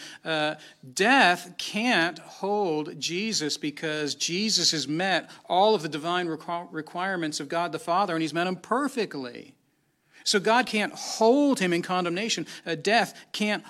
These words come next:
hold him. And in fact, the, the, the, in the New Testament era, uh, the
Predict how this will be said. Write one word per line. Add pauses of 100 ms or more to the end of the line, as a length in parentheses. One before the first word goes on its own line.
hold
him. (640)
And
in
fact,
the, (220)
the, (280)
the, (280)
in
the
New
Testament
era, (240)
uh,
the